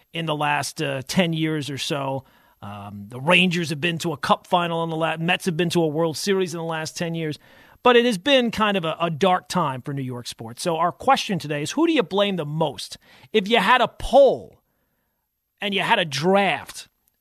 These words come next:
and the first pick was going to get the most amount of blame, who would you go with? Well,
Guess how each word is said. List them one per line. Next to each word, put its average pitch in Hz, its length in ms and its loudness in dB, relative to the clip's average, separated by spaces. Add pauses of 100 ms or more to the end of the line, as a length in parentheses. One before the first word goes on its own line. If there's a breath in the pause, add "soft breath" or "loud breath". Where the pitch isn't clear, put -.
(120)
and 165 400 -4
the 165 180 -4
first - 500 2
pick 220 260 0
was 185 180 -2
going 196 300 0
to 185 80 -4
get 170 240 -2
the 180 80 2
most 208 440 4
amount 190 280 0
of 151 100 -6
blame, 170 300 -2
who 185 140 0
would 208 180 -4
you 180 80 -2
go 165 180 0
with? 131 220 -8
Well, 165 360 2